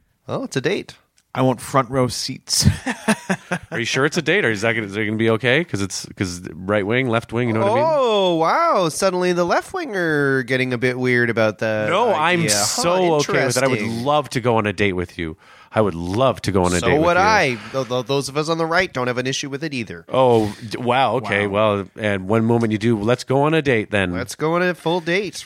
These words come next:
Speaker 2: Well, you heard it
Speaker 1: Romantic
Speaker 2: here.
Speaker 1: date.
Speaker 2: You heard it, folks. There's gonna be a satire off between James, my unfunny landlord, and Miguel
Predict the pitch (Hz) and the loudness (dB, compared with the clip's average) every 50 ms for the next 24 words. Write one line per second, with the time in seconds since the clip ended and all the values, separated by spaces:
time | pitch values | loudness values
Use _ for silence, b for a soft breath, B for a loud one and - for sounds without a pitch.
0 | - _ - 143 175 190 196 214 214 202 190 165 - 220 214 196 180 170 165 170 | -14 _ -2 0 2 4 4 4 4 4 4 4 4 4 4 2 0 0 0 0
1 | 139 113 92 - - - - - _ _ - - 160 170 180 190 190 185 180 - | 0 0 -2 -6 -12 -16 -16 -16 _ _ -6 -2 0 2 2 2 2 -2 -2 0
2 | 165 160 180 208 - - - 147 127 131 135 147 147 151 143 151 151 151 151 143 | 0 0 0 0 -4 -6 -4 -4 -4 -4 -2 -2 -2 -2 -2 0 0 2 2 2
3 | 139 - - 196 170 160 143 165 156 143 131 120 104 113 123 120 104 - - - | 0 -2 -4 -4 -4 -4 -2 -2 0 0 0 0 -2 -2 -2 -2 -2 -4 -8 -12
4 | - 127 - - 143 139 131 131 131 127 147 139 143 151 160 185 185 175 139 117 | -12 -10 -6 -4 -2 -2 -2 -4 -2 0 2 2 2 2 0 -4 -6 -6 -4 -4
5 | 113 110 - - 127 151 165 175 165 - - 165 170 170 165 151 156 156 160 156 | -4 -6 -6 0 2 2 2 2 0 -2 0 0 2 2 4 4 4 4 2 2
6 | 147 131 127 127 135 131 127 120 117 117 113 120 117 - 139 135 135 139 131 | 2 2 2 2 0 0 -2 -4 -6 -4 -4 -6 -2 0 2 4 4 4 2